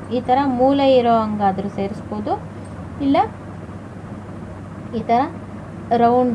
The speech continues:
ಬರೋ ಹಂಗಾದ್ರೂ ಸೇರಿಸ್ಬೋದು. ಗೊತ್ತಾಯ್ತಾ? ಇದ್ರ ಕೂಳೆ ಮಾರ್ಜಿನ್ನು ಇಷ್ಟು ಬರುತ್ತೆ. ಈ ಥರ ಸ್ಟಾರ್ ನೆಕ್ ಬರುತ್ತೆ. ಓಕೆನಾ? ಈಗ ನೆಕ್ಸ್ಟು ಪಾಟ್ ನೆಕ್ಕು ನೋಡಿ,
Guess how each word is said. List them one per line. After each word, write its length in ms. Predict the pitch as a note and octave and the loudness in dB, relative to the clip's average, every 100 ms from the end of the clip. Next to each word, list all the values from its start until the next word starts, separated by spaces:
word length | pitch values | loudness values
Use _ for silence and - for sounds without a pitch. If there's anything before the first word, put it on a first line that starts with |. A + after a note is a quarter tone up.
| G3+ | 2
ಬರೋ 180 | G3 F#3+ | 2 2
ಹಂಗಾದ್ರೂ 420 | F3+ F3 F3 G#3 D4+ G#3+ | 0 0 0 -2 -4 -2
ಸೇರಿಸ್ಬೋದು. 520 | F3 E3+ - D#3 - - - - - - - A3 | -4 -4 -10 -10 -10 -12 -12 -12 -14 -12 -10 -8
ಗೊತ್ತಾಯ್ತಾ? 400 | A3 G#3 G3+ C4+ G#3+ - - - - | -6 -4 0 0 -2 -10 -14 -12 -6
ಇದ್ರ 140 | C#4+ F4+ - | 0 0 0
ಕೂಳೆ 240 | D#4 D4+ C4+ | 2 2 4
ಮಾರ್ಜಿನ್ನು 440 | B3 A#3 B3 B3 G4 - - - - G#3 | 4 2 0 0 0 -4 -12 -14 -10 -8
ಇಷ್ಟು 160 | - - | -8 -6
ಬರುತ್ತೆ. 320 | D#3 - - - - - - - - - - - - - - - - - - - - - - - - - C#4+ | -6 -6 -10 -12 -12 -12 -12 -12 -12 -12 -14 -14 -14 -12 -12 -12 -12 -14 -14 -14 -12 -14 -14 -14 -12 -8 -4
ಈ 20 | - | 0
ಥರ 120 | A#3 C#4+ - | 0 0 -2
ಸ್ಟಾರ್ 300 | - G3+ F#3 F#3+ | 0 0 0 -4
ನೆಕ್ 200 | G#3+ D#3+ - - - - - | -6 -8 -8 -12 -14 -10 -4
ಬರುತ್ತೆ. 300 | E3+ - - - - - - - - - - A#3+ | -4 -4 -10 -14 -14 -14 -14 -14 -14 -14 -10 -4
ಓಕೆನಾ? 300 | C4 C4 D4+ A#3 - - - - - - - D4+ | 0 2 2 -2 -4 -14 -12 -12 -12 -12 -6 -2
ಈಗ 100 | D4 E4 D4 | 2 4 4
ನೆಕ್ಸ್ಟು 340 | C#4+ - F4 G#4 - - - - - - | 2 -2 0 0 -4 -12 -12 -12 -2 4
ಪಾಟ್ 260 | A#3 A3+ G#3 | 6 6 2
ನೆಕ್ಕು 280 | F#3+ - - - - - - - - - - - - | -2 -2 -10 -10 -12 -12 -14 -14 -14 -14 -14 -14 -6
ನೋಡಿ, 180 | C#4+ D4+ | -2 -2